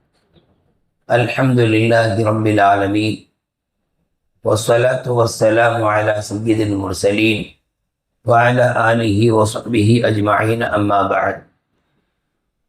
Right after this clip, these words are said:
قال الله سبحانه وتعالى في كلامه القديم: "يا أيها الذين آمنوا كلوا من طيبات ما رزقناكم واشكروا لله إن كنتم إياه تعبدون."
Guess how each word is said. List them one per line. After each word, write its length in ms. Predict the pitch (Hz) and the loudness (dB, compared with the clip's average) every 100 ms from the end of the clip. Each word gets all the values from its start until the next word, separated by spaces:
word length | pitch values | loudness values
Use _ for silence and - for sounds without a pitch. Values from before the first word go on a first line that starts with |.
| - | 0
قال 200 | 160 160 | 4 4
الله 440 | 156 160 165 151 | 4 4 4 2
سبحانه 600 | 156 170 151 143 143 151 | -2 -4 -2 0 0 0
وتعالى 640 | 143 143 139 131 143 135 135 | 0 0 0 0 0 -2 -2
في 180 | 147 127 | -4 -2
كلامه 540 | - 127 131 127 117 | 0 0 0 -2 0
القديم: 640 | 113 120 - 107 117 120 117 - _ _ _ _ _ _ _ _ _ | 0 0 0 0 0 0 -2 -8 _ _ _ _ _ _ _ _ _
"يا 520 | 120 120 139 156 156 156 | -2 2 2 2 2 0
أيها 460 | 139 135 143 110 | 0 0 0 0
الذين 520 | 131 127 123 120 135 131 | 0 2 2 2 2 2
آمنوا 680 | 127 117 120 113 107 120 120 - _ _ _ _ _ _ _ _ - | 2 0 0 -2 -2 -2 -4 -12 _ _ _ _ _ _ _ _ 0
كلوا 460 | 165 160 170 175 | 4 6 4 2
من 320 | 143 147 156 | 0 0 0
طيبات 720 | 151 135 139 147 147 151 139 156 | 0 -2 -2 0 2 2 0 -2
ما 300 | 123 120 113 | 0 0 0
رزقناكم 840 | 110 113 - 117 110 107 107 120 | -2 -4 -6 -4 -2 -2 -4 -6
واشكروا 540 | 120 120 - 120 113 107 | -6 -6 -4 -2 0 0
لله 520 | 98 92 87 82 80 _ _ _ _ _ - | -2 -2 0 -2 -6 _ _ _ _ _ 0
إن 160 | 139 | 0
كنتم 460 | 131 131 123 - 123 | 0 -2 -2 -4 -4
إياه 560 | 117 123 117 107 98 107 | -2 0 0 0 -2 -4
تعبدون." 720 | 117 113 107 104 95 92 - | -4 -2 -2 0 0 -2 -10